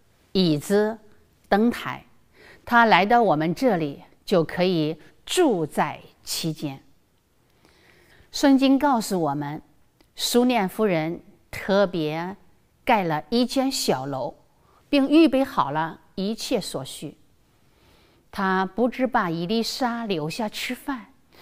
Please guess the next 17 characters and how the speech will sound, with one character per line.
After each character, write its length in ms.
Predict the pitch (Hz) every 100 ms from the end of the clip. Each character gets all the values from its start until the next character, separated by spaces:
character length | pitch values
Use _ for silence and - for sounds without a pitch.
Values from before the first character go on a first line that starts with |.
| -
甚 260 | - - 330
至 140 | 339
渴 460 | 247 - - 415 277
望 400 | 240 220 170 180
伊 200 | - 165
丽 120 | 196 214
莎 380 | - 226 208 - - -
住 460 | - 392 359 190
她 360 | 160 - 160 135 -
家 260 | 202 147
中， 240 | 143 135 - _ _ _ _ _ _ _ - -
所 260 | - 202 175
以 360 | 165 147 - - _ _ _
特 400 | - 151 226 226
意 400 | 214 214 151 - -
建 360 | - 285 175 160
造 320 | 202 143